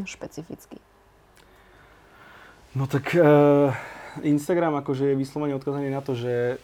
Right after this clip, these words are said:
Speaker 2: tie veci musia byť výrazné, tak jednak, že vizuálne,
Speaker 1: Mhm.
Speaker 2: ale sú kanály napríklad, ktoré sú výrazné niečím iným. Napríklad sú tam aj akože takí nejakí, ako som to povedal, komici a
Speaker 1: Mhm.
Speaker 2: tí sú vyslovene, že vtipní a nestávajú to na tú vizuálnu stránku.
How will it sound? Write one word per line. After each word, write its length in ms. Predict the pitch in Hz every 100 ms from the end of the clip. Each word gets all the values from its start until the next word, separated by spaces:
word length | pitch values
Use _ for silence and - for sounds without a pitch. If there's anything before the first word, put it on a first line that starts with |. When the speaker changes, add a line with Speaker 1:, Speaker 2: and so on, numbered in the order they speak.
| _ -
Speaker 2:
tie 440 | 131 131 123 123 120 - _ _ _ _ _ -
veci 240 | 131 139
musia 240 | 147 139 135
byť 160 | 127
výrazné, 720 | 123 131 143 143 139 131 127 -
tak 180 | - 147
jednak, 300 | 147 151 143
že 120 | 123
vizuálne, 600 | 127 127 131 135 143 151 156 _ _ -
Speaker 1:
Mhm. 200 | 202 220 - _ _
Speaker 2:
ale 200 | 139 131
sú 180 | - 160
kanály 320 | 151 147 147
napríklad, 280 | 143 139 139
ktoré 160 | 139
sú 120 | 135 143
výrazné 320 | 139 139 139
niečím 360 | 135 123 139
iným. 240 | 139 131 123
Napríklad 280 | 123 127 -
sú 80 |
tam 200 | 139 131
aj 160 | 127 127
akože 260 | - - 123
takí 360 | 120 - 127 120 _ _ - - - _
nejakí, 320 | 127 123 117 127
ako 140 | 113 117
som 100 | 127
to 40 |
povedal, 200 | 123 120
komici 520 | 117 135 135 131 147 151 - _ _ -
a 200 | 131 127
Speaker 1:
Mhm. 40 |
Speaker 2:
tí 100 | 131
sú 120 | 139
vyslovene, 360 | 147 135 147 139
že 80 | 127
vtipní 560 | - 143 139 156 170 175 _ _
a 400 | - 139 131 135
nestávajú 440 | 135 143 143 147 135
to 100 | 139
na 80 | 127
tú 80 |
vizuálnu 400 | 135 131 135 127
stránku. 440 | 117 135 123 120